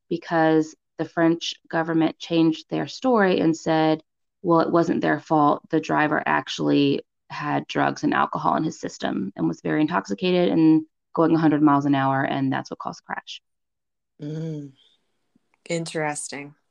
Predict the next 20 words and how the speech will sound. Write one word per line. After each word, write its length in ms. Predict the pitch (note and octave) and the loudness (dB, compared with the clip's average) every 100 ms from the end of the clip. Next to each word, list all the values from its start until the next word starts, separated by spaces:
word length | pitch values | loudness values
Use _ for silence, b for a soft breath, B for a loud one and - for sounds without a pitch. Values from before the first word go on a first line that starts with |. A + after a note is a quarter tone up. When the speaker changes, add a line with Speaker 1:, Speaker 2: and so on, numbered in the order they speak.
| _ _ | _ _
Speaker 1:
So 480 | - G#3+ F#3 F3 F3 | 2 6 8 6 2
three 300 | - G#3+ A3 | -2 2 4
out 140 | G#3+ | 4
of 60 | G#3+ | 2
the 100 | A3+ | -2
four 200 | A3 G#3 | -2 -4
people 280 | F#3+ F#3+ F#3+ | -2 -4 -4
in 120 | F#3 | -4
the 160 | F3+ F3 | -2 -4
car 360 | - F3 E3 D#3+ | -4 -2 0 0
died. 400 | - F#3 F#3+ F#3 | 2 4 4 2
It 160 | - E3 | 0 0
was 200 | D#3+ D#3 | -2 -2
the 180 | D#3 D3 | -6 -4
driver, 720 | E3+ E3 E3 F3 F3 F3 F3 | 0 0 2 0 0 -2 -2
her 180 | F3 E3 - | -6 -6 -2
boyfriend, 720 | D#3 D#3 - D#3 D3+ D3+ D#3 | -2 -2 -2 0 4 4 4
herself, 680 | - E3 - D#3+ D3 C#3+ D#3+ _ _ - | -2 -8 -4 -2 2 2 0 _ _ -4
um, 520 | D3+ C#3+ C#3 D3 D3+ _ _ _ - | -2 0 2 0 -2 _ _ _ 4
and 500 | E3 D#3 D3+ D3 | 8 8 8 6